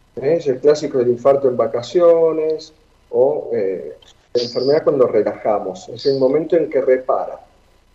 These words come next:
el cuerpo. El, el cuerpo repara también a través de ciertas enfermedades. Entonces, este, tener presente que muchas veces cuando descansamos, esto es clásico de, de, del paciente que te cuenta tiene palpitaciones cuando se relaja.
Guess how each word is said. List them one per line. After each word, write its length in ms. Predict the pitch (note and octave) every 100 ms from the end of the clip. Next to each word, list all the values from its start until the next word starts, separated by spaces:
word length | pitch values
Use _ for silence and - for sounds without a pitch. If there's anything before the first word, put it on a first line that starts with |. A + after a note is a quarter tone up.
| _
el 140 | A2+
cuerpo. 460 | G#2+ A#2+ G#2+ - A#2+
El, 300 | A#2+ C#3+ C#3+
el 60 | C#3
cuerpo 300 | F3 F3+ F#3
repara 580 | D#3 D3+ F3 F3 F#3+ F#3
también 420 | D3 C#3+ E3 F#3
a 80 | -
través 240 | C3 C#3
de 100 | C3
ciertas 340 | - C#3+ C#3
enfermedades. 360 | B2+ - A2+ A#2 _ _ _ _ _ _ _ _ _ -
Entonces, 500 | C3 B2 B2 A2+ - _ _ _ -
este, 640 | A2 G2+ _ - A2+ G#2
tener 320 | - B2 D3 D3 - _
presente 480 | B2+ B2+ D#3+ D#3 C#3+
que 320 | D3 C3 -
muchas 300 | - C#3 C#3 D3+
veces 180 | D3
cuando 260 | B2+ A#2 A#2
descansamos, 1080 | A#2+ A#2+ C3+ C#3 - A#3 F3 C#3 D3+ F3+ - _ _ -
esto 180 | - F3
es 80 | -
clásico 520 | F#3 G3+ G3 F#3 C3+
de, 120 | C3
de, 160 | A#2+ A#2
del 240 | A#2 A#2
paciente 400 | A#2 A2+ E3+ E3+
que 100 | C3+
te 100 | A#2
cuenta 300 | B2 D3 C#3
tiene 180 | D3 D#3+
palpitaciones 640 | D3+ C#3 C3+ C#3 E3 G3+
cuando 240 | D3+ B2+ A#2+
se 160 | B2
relaja. 540 | A2+ A#2 A#2 - -